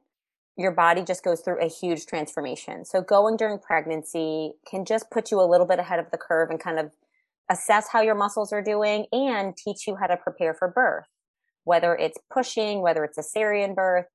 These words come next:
You know, I think that just helping someone train for that process can be really helpful. And then definitely postpartum, just like you have a check-in with your O B G Y N or midwife,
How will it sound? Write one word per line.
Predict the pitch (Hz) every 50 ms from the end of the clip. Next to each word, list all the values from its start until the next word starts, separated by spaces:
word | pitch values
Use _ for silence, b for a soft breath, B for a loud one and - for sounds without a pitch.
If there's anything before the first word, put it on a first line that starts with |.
| _ -
You | 190 190
know, | 185 175
I | 170
think | 175 - 208 196 190 -
that | 180 - - _ _ - 147 -
just | 180 165 - _ _ _ _ _ _ _ -
helping | - 185 185 - 202 196
someone | 175 - 196 185 180 170 160
train | - - - 170 165 175 175 170
for | - 165
that | 156 156 151 -
process | - 151 139 147 151 - 214 220 220 - -
can | - 170
be | 160 165
really | 151 156 151 151 147 -
helpful. | 156 - - - 208 214 226 247 240 240 _ _ _ _ _ _ _ _ _ -
And | 196 208
then | 208 208 175
definitely | - 196 180 180 - 202 202 196 185 185 175 - -
postpartum, | 175 165 165 - - - 156 - - - - 92 80 165 165
just | - 185 185 -
like | 190 185 -
you | 190 190
have | 190 175
a | 175 175
check-in | - - 180 170 - 175 175
with | 170 165 165 -
your | 165 165 160 156 156 156 - -
O | 170 165
B | 165 175 156
G | - 175 170
Y | 160 165 160 160 160
N | 156 147 147
or | 151 156
midwife, | 185 202 196 196 202 190 190 180 180 175 175